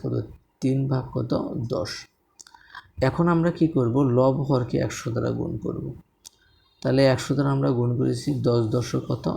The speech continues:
একশো। তিন দশে তিরিশ গুণন এক ভাগ কত? একশো।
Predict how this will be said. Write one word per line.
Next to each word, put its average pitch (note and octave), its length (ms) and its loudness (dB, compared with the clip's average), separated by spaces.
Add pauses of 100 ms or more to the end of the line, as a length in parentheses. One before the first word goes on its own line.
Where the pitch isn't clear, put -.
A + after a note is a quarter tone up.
(100)
একশো। - 380 -4 (460)
তিন B2 220 2
দশে B2 300 2 (420)
তিরিশ C#3+ 360 6 (280)
গুণন B2+ 360 4 (120)
এক A#2+ 180 2 (100)
ভাগ A#2+ 220 0
কত? B2 220 -4 (140)
একশো। - 380 -8